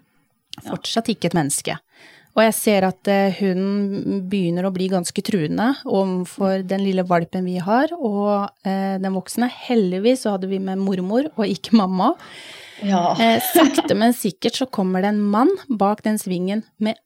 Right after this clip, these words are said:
Speaker 2: ei krykke. Og det gikk ikke fort. Eh, og vi sto helt stille, og jeg skjønte,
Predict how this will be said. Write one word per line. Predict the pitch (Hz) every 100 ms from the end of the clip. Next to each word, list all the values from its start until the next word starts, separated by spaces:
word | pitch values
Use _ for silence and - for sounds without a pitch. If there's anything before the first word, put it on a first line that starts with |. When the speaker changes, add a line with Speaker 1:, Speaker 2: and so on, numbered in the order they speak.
| -
Speaker 2:
ei | 165 165
krykke. | - 160 - - - _ _ _ _ -
Og | -
det | 269 262
gikk | 254 285
ikke | 330
fort. | - - - - _ _ - - 147 - - - _ -
Eh, | 233 240 240 240 254 254 -
og | 220
vi | 233
sto | - - 247 240
helt | 208 226 226
stille, | - 226 202
og | 214 220
jeg | -
skjønte, | 220 175 - 208